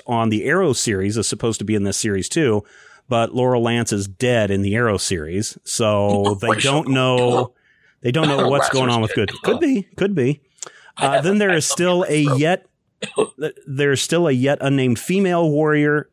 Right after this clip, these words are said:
Speaker 1: mystery hero, and Doctor Victor Stein, one half of Firestorm, who are all going to so far be in this hero team. On the villain side, it's a little light on the villain side. Captain Cold and Heatwave are the only two that have been confirmed so far to be the villains in this, uh, show.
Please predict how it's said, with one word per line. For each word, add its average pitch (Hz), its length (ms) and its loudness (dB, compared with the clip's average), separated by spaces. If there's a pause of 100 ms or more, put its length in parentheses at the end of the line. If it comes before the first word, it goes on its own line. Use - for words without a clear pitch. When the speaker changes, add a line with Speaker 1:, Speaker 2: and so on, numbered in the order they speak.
Speaker 1:
mystery 147 480 0
hero, 131 520 2
and 123 120 -2
Doctor 123 300 0
Victor 110 500 -4
Stein, 113 580 2
one 110 120 0
half 123 240 -2
of - 100 -4
Firestorm, 98 680 0 (680)
who 139 120 0
are 127 120 2
all 127 160 2
going 127 220 0
to 110 80 -4
so 131 180 0
far 156 260 0
be 117 140 0
in 113 100 2
this 113 140 0
hero 160 260 0
team. - 300 -12 (680)
On 147 140 0
the 156 60 2
villain 226 320 0
side, 120 360 0
it's 135 120 -2
a 139 60 2
little 151 240 2
light 135 200 2
on 107 100 0
the 101 60 -2
villain 98 280 -2
side. 76 340 -10
Captain 156 360 0
Cold 147 300 2
and 127 100 2
Heatwave 98 460 0
are 95 80 -2
the 117 140 0
only 120 180 4
two 123 140 0
that 113 80 0
have 101 80 0
been 107 140 0
confirmed 107 400 -2
so 120 180 2
far 80 320 -4 (380)
to 117 100 -2
be 107 200 2
the 104 100 2
villains 104 400 2
in 98 120 0
this, 90 240 -2
uh, 90 120 0
show. 80 460 -2